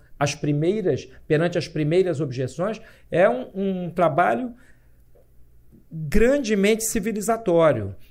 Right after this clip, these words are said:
Então, vamos lá. Então, esta psicologia, ela tem base metafísica, antropologia fi-, de,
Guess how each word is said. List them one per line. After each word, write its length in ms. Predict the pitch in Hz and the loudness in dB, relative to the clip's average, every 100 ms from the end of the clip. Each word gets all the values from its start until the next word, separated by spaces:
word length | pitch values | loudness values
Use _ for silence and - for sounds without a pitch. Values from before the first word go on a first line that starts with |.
| - _ | -20 _
Então, 400 | - 170 208 - - - - - - - - - - _ _ | -2 0 0 -2 -12 -18 -20 -20 -20 -20 -20 -20 -20 _ _
vamos 240 | 175 202 | -6 0
lá. 400 | 190 147 113 107 - - - _ - - _ _ _ | 2 4 2 -4 -14 -20 -20 _ -20 -20 _ _ _
Então, 220 | 180 196 | -2 -2
esta 320 | - 202 208 190 | 2 0 0 -4
psicologia, 880 | - - 175 151 131 139 127 120 | -4 -2 2 2 0 0 0 -2
ela 360 | 127 143 135 131 | 0 2 2 0
tem 280 | - 139 131 | -2 -4 -2
base 300 | 185 233 196 | 0 0 0
metafísica, 640 | 196 190 175 160 165 160 | 0 -2 -4 -4 -4 -2
antropologia 640 | 143 139 147 147 127 165 233 | -4 -2 0 0 0 -4 -6
fi-, 120 | - | -6
de, 220 | 135 147 | -8 -8